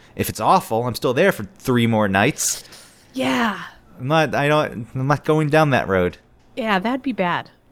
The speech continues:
Speaker 1: But she did say, it's like, "That was your only chance." I said,
Speaker 2: Oh.
Speaker 1: "Okay." <laughs> I said, "Okay."
Speaker 2: What, the next day?
Speaker 1: Yeah. Well, next morning, 'cause I woke up in there, and it's like, "That was your only chance, so you know." I was like, "All right, that's fine." See, maybe I made the right choice.
Speaker 2: Yeah. Wow.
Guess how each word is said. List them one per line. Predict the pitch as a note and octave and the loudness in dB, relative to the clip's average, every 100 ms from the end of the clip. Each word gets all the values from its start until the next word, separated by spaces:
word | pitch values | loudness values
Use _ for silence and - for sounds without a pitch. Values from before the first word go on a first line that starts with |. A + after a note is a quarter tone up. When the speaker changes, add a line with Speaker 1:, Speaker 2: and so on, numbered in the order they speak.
| - | -4
Speaker 1:
But | G#2+ G#2+ | 0 2
she | A#2+ | 2
did | A2 A2 | 0 2
say, | G#2 | 2
it's | F2 | 2
like, | - | 0
"That | G2+ | 2
was | G#2 | 2
your | F2+ F#2 | 0 -2
only | E2+ | -2
chance." | D2+ F#2 D#2+ - - - - | -2 -2 -2 -6 -16 -18 -16
I | |
said, | - F#2 | -10 0
Speaker 2:
Oh. | - - | 0 0
Speaker 1:
"Okay." | - D3 | -2 -2
<laughs> | |
I | |
said, | - F#3 F#3 | 0 0 0
"Okay." | D#3 - E3+ - - - - - - - _ - - | -2 -2 -2 -2 -12 -14 -20 -20 -20 -20 _ -14 -2
Speaker 2:
What, | F4+ D#4+ | 0 2
the | |
next | D4+ C#4 | 0 0
day? | A3+ A#3+ B3+ A4 - - | 0 2 2 -2 -4 2
Speaker 1:
Yeah. | B3 D#3+ - _ _ _ _ _ - | 2 2 -6 _ _ _ _ _ -2
Well, | A#2+ | 2
next | C3+ - | 2 0
morning, | B2 C3+ G2+ F#2+ | 0 0 0 -2
'cause | B2+ | 0
I | |
woke | A#2+ A#2+ | 0 2
up | B2+ - | -2 -2
in | G#2+ | 2
there, | G2+ A#2+ | 2 2
and | G#2+ | -2
it's | |
like, | G2 | -2
"That | C#3 D3 | 0 2
was | A#2+ | 2
your | A#2+ | 0
only | A2 | 0
chance, | - G#2+ F#2 | 2 0 2
so | F#2+ | 0
you | F2+ | 2
know." | F#2+ | 2
I | F2+ - - | 2 -2 -10
was | |
like, | A2 C#3+ | -4 0
"All | |
right, | C#3 C#3 | 0 0
that's | A#2+ A#2 | -4 -4
fine." | G2+ A#2 G2+ _ _ _ _ _ | -2 -2 -4 _ _ _ _ _
See, | - F#2+ A2+ G#2+ | -10 -6 -6 -4
maybe | G2+ G2+ | 0 2
I | |
made | F#2+ F#2 | 2 2
the | F#2 | 2
right | F#2 | 0
choice. | - G#2 F#2 - - _ - | 0 -2 -2 -4 -16 _ -20
Speaker 2:
Yeah. | D3+ D#3 G3 D4+ F#3 E3 G3 - _ _ _ _ _ | -16 -8 0 2 2 0 -6 -18 _ _ _ _ _
Wow. | - G#3+ D3+ | -2 0 0